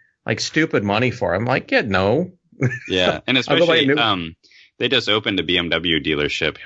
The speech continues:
Speaker 2: up here in Vancouver too. So it's not like they're, you know, difficult to get here either. So.
Speaker 1: Yeah. Yep.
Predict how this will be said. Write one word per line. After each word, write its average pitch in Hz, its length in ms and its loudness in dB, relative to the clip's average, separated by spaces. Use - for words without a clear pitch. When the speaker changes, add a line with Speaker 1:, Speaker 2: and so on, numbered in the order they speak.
Speaker 2:
up 87 180 -2
here 80 180 0
in 73 120 -2
Vancouver 73 500 0
too. 76 320 0
So 82 220 0
it's 76 140 -4
not 107 180 0
like 87 200 -2
they're, 73 320 -2
you 78 80 -4
know, 76 80 0
difficult 80 480 -4
to - 100 0
get 80 260 2
here 71 220 -6
either. 71 300 -2
So. 73 360 -2
Speaker 1:
Yeah. 87 200 -2
Yep. - 220 -6